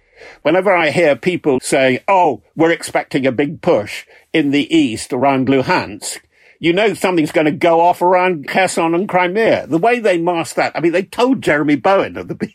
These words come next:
B C that, "Oh, not much is gonna happen in Kherson. Oh, it's very difficult. You see wide open country in steppe.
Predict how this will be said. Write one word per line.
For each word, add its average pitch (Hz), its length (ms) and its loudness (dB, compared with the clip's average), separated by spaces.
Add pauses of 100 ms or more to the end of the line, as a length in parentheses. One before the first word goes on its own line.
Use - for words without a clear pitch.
B - 220 -10
C - 600 -8 (400)
that, - 280 -4 (500)
"Oh, 196 260 2 (100)
not 196 240 0
much 196 300 0
is - 100 -2
gonna 127 200 0
happen 131 260 -2
in 113 80 -4
Kherson. 127 400 -2
Oh, 170 400 4
it's 160 160 -4
very 160 220 0
difficult. 127 420 -4 (220)
You 123 160 -2
see 135 160 -6
wide 180 760 2
open 170 320 0
country 139 460 -4
in 113 80 -10
steppe. - 360 -4